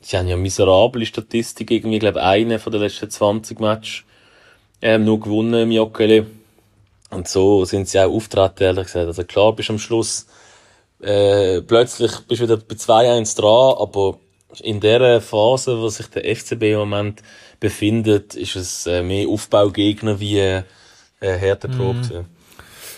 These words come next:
Speaker 2: Was hat denn, äh, der F C B aus deiner Sicht gestern, ähm, im Verhältnis zu den schwächeren Auftritten jetzt von der vergangenen Woche besser geschafft?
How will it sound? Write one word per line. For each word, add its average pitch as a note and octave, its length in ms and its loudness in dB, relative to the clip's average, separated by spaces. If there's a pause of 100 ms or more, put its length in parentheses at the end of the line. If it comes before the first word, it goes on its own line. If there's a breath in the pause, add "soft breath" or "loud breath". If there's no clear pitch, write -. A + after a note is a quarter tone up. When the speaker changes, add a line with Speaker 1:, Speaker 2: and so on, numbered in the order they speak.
Speaker 2:
Was D3 200 -2
hat F3 160 -2
denn, F3+ 180 0
äh, E3+ 280 2
der E3 140 -2
F D#3+ 160 -2
C - 100 -6
B F3 200 -4
aus D#3+ 120 -6
deiner F3 300 -2
Sicht - 560 -8
gestern, D#3+ 580 -2 (120)
ähm, B2+ 280 -8
im C#3+ 60 -8
Verhältnis C#3 680 -2
zu D3 120 -6
den C3+ 300 -2
schwächeren C3+ 560 -4
Auftritten C#3+ 480 -8
jetzt B2 180 -10
von B2 120 -14
der B2 80 -10
vergangenen B2+ 460 -6
Woche B2+ 260 -6
besser B2 340 -6
geschafft? - 500 -10